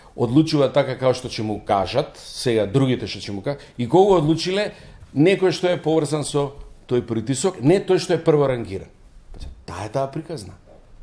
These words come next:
Тоа е таа приказна која ние мора да спречиме, и тоа на почетокот веднаш тука. Ние нема, не можеме, прескапа е приказна да дозволиме таа работа да отиде натака на истиот начин на она,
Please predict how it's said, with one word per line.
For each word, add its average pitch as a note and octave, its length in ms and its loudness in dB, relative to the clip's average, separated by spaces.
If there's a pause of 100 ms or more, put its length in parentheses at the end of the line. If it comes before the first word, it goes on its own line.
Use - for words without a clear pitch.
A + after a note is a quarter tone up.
(360)
Тоа B2 80 2
е C3+ 80 0
таа F3 160 4
приказна F3+ 400 -2
која F3+ 220 0
ние G3+ 100 -2
мора G3 240 2
да E3+ 80 4
спречиме, D3 680 0 (360)
и B2+ 80 0
тоа E3+ 120 4
на E3 140 4
почетокот E3+ 640 0
веднаш D3+ 440 0
тука. C3+ 320 -4 (760)
Ние A2 120 0
нема, C3+ 320 2
не C3+ 200 -2
можеме, D#3+ 480 0 (100)
прескапа F3+ 600 2
е E3 80 2
приказна E3 460 -4
да D3 120 -2
дозволиме B2+ 680 -2 (300)
таа E3 200 4
работа D#3+ 380 0
да C#3 80 -2
отиде D#3+ 320 -2
натака D3+ 400 0
на D#3 80 4
истиот E3+ 420 0
начин D3+ 460 -2 (420)
на C3 140 -2
она, B2 180 -2